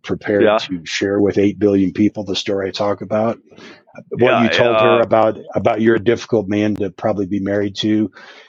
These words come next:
Speaker 1: and if she ever wants
Speaker 2: Yeah, y-, yeah, yeah. So the funny thing is about, I mean, I love Cynthia to death. We've been married for fifteen years, and, um, yeah, she,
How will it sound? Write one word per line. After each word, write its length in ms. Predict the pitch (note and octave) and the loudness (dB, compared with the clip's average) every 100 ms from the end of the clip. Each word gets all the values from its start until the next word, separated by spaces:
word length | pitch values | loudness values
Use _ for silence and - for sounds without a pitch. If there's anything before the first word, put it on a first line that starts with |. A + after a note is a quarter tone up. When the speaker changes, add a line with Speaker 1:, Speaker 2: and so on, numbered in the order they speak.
| - | -8
Speaker 1:
and 100 | G2+ | -6
if 80 | F#2 | -4
she 260 | - G#2 | 0 2
ever 260 | G#2 G#2 G#2 | 2 2 0
wants 680 | F#2+ G2+ G2+ G2+ F#2 - - | 0 0 0 -4 -6 -6 -2
Speaker 2:
Yeah, 460 | A#2+ A2 A2 A2+ | 2 2 4 2
y-, 220 | A2 G2 - | 2 -2 -6
yeah, 460 | F#2+ G2 G2 F2+ - _ _ | -4 -2 0 0 -4 _ _
yeah. 280 | - G2 D2+ - | -4 0 0 0
So 140 | C#3 B2 | 2 2
the 80 | - | 0
funny 200 | D3 C3 | -2 0
thing 180 | C3 B2 | -2 -2
is 140 | G#2+ | -4
about, 240 | G2+ G2 | -2 -2
I 20 | G#2+ | 0
mean, 140 | A2 | 0
I 80 | A#2 | 0
love 200 | A2+ G2+ | 0 0
Cynthia 280 | - A2 A2 | -2 -6 -2
to 120 | F#2+ | -2
death. 240 | F#2 G2+ G2 | 0 0 0
We've 160 | F#2+ F2+ | -4 0
been 220 | F#2+ F#2+ | 0 2
married 220 | F#2+ F#2+ | 0 0
for 120 | - - | -2 -4
fifteen 400 | G2 - F#2+ F2+ | -4 -2 -4 0
years, 380 | F2+ F#2 F#2 F2 | 0 2 0 -4
and, 340 | - E2 - - | -10 -10 -14 -12
um, 540 | E2+ E2 G1+ G1+ - _ - - - - _ _ _ | -6 -4 -4 -8 -18 _ -20 -20 -20 -20 _ _ _
yeah, 320 | - F#2+ E2 D2 - - | -2 0 0 -2 -6 -4
she, 680 | A#2 A#2 A#2+ A#2+ A#2 A2+ | -2 0 2 2 0 -2